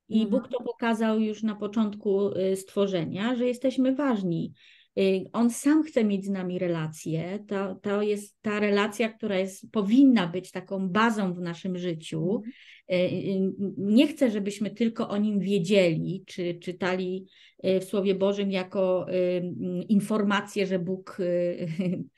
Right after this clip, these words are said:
Speaker 1: y, istniał, istnieje i będzie istniał. On chce relacji, bo chrześcijaństwo to nie jest, y, religia, to jest relacja. I, i, i Biblia bardzo to podkreśla,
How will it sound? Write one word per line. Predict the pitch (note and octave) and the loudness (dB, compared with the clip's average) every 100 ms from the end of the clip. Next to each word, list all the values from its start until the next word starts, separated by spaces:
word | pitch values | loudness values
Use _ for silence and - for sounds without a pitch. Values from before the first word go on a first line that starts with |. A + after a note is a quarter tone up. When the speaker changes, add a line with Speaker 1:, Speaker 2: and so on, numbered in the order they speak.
| - - - _ F#3 | -20 -20 -20 _ 4
Speaker 1:
y, | F3 F3 F3 - _ | 6 4 2 -8 _
istniał, | A3 G#3+ - G#3+ G3+ G3 | 0 0 0 0 2 0
istnieje | - - - G3 F#3 F#3 | -2 -10 0 2 2 0
i | F#3 | 0
będzie | F3+ F#3 F3+ F3+ | 0 0 2 0
istniał. | E3+ D#3 - E3 D#3+ F3+ A3+ A#3 - | -2 -8 -6 -2 0 0 -2 -4 -6
On | F3 G#3+ | -4 -2
chce | G#3 - A#3 | -4 -2 2
relacji, | C4+ D#4+ C#4+ - - - - _ _ _ - - | 4 4 2 -2 -12 -10 -12 _ _ _ -20 -4
bo | F#3+ | -4
chrześcijaństwo | G#3 G#3+ - A3 A3 A3+ - A#3+ | -2 -4 -4 0 2 2 -4 -6
to | B3+ | 2
nie | C4 C#4 | 4 6
jest, | B3 A#3+ _ G3+ | 4 0 _ -2
y, | F3+ F3 F3 | 0 0 2
religia, | F#3 E3+ D#3+ D#3+ F3+ | 0 2 0 0 -2
to | F#3 | -2
jest | G3 G3+ | -4 0
relacja. | A#3+ C#4 C#4 A#3 - E3 D3 | 4 4 4 0 -6 -8 -6
I, | D3+ | -6
i, | F3 - G3+ F#3+ - F#3+ | -8 -6 -8 -8 -8 -4
i | F#3+ | -4
Biblia | E3+ G3+ G#3 G#3 G3+ | 0 2 2 2 -2
bardzo | F#3+ G3+ A3 G#3+ | 0 0 0 -2
to | A3 | -6
podkreśla, | G#3+ A3 - A#3+ A#3 A3 D#3 - | -6 -8 -4 0 0 -2 -8 -8